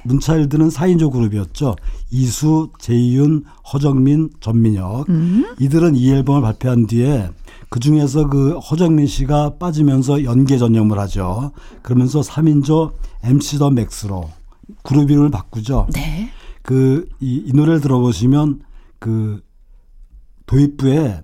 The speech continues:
Speaker 2: 음.
Speaker 1: 아주 클래시컬하면서도 애절한 그 부분이 인상적이고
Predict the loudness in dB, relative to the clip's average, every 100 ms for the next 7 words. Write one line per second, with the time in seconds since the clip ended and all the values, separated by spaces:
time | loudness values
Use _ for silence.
0 | 0 2 2 0 -2 -6 -6 -6 -2 0
1 | -2 -2 0 2 4 2 2 0 -2 -4
2 | -8 -4 -2 -2 -4 -8 -12 -4 -2 2
3 | 2 2 2 2 2 2 0 -2 -2 -4
4 | -4